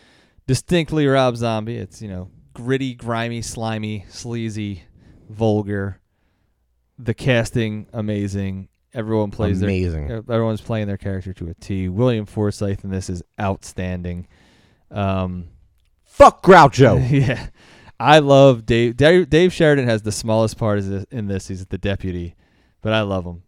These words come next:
Speaker 1: Like, he does, he doesn't say a whole lot, but he's
Speaker 2: Yeah.
Speaker 1: just, they got the glasses on, the mullet, and he, like, the giant sideburns, and he's just like
Speaker 2: Asking, like, the, like, the rookie type
Speaker 1: Yeah,
Speaker 2: questions
Speaker 1: yeah.
Speaker 2: and stuff, like, in-, innocence.
Speaker 1: Yeah. Um,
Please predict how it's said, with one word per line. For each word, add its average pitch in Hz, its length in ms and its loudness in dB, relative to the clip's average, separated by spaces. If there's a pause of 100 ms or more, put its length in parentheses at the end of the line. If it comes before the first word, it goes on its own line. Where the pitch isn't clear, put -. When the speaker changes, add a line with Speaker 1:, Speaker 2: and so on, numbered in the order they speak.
Speaker 1:
Like, 110 180 -4
he 123 140 -6
does, 143 200 0
he 156 80 0
doesn't 214 220 0
say 262 180 4
a 269 60 6
whole 147 200 6
lot, 110 260 0
but 113 100 -6
he's 120 100 -4
Speaker 2:
Yeah. 135 100 4
Speaker 1:
just, 117 120 0
they 135 100 -2
got 139 160 2
the 117 80 -4
glasses 156 460 4
on, 151 240 6
the 123 60 0
mullet, 131 420 4
and 123 100 -6
he, 113 120 -2
like, 104 220 -8
the 104 60 -8
giant 123 380 -4
sideburns, 110 680 -2
and 98 100 -8
he's 98 140 -12
just 104 240 -10
like 98 300 -8 (180)
Speaker 2:
Asking, 107 260 -2
like, 107 140 -2
the, 101 80 -6
like, 101 300 -2
the 104 100 -4
rookie 110 340 -2 (160)
type - 160 -16
Speaker 1:
Yeah, 110 320 0
Speaker 2:
questions 110 380 0
Speaker 1:
yeah. 95 60 -4
Speaker 2:
and 107 140 -8
stuff, 101 280 -8
like, 95 100 -12
in-, 95 300 -10
innocence. 104 580 -2 (300)
Speaker 1:
Yeah. 98 320 -14 (120)
Um, 107 480 -8